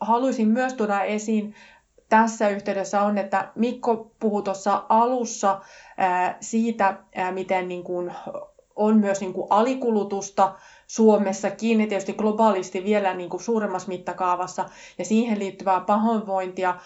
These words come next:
ää, mut sit niin kuin myös niin kuin suomalaisten ja suomalaisten välillä on, on eroa, että me tiedetään, että niin kuin, ää, rikkaimman kymmenyksen hiilijalanjälki on hyvin erilainen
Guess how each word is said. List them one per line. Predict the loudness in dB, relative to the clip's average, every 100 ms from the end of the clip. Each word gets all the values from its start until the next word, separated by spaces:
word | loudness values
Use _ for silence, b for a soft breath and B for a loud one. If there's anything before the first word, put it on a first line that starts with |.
| B B
ää, | -2 0
mut | -2 -2
sit | -2 0
niin | 2
kuin | 2 2 2
myös | 2 2
niin | 0
kuin | -4
suomalaisten | 0 4 4 4 2 2 0 -4
ja | -6
suomalaisten | -2 -2 0 0 0 -2 -2 -2 2
välillä | 0 0 -4 -4 -6 B B B
on, | 0 2 -2 -2
on | 0 0 2
eroa, | 0 2 4 4 4
että | -2
me | -4
tiedetään, | 0 2 2 0 -2 -2
että | -6 -8 -8
niin | -8
kuin, | -6 -8 B B -4
ää, | -2 -2 -2
rikkaimman | -4 -2 0 2 2 0 -4
kymmenyksen | 0 0 2 0 -4 -6 -6 -2
hiilijalanjälki | 0 0 0 -2 -2 -2 -4 -4
on | -2
hyvin | 0 0 2
erilainen | 2 0 0 0 -2 -4 -10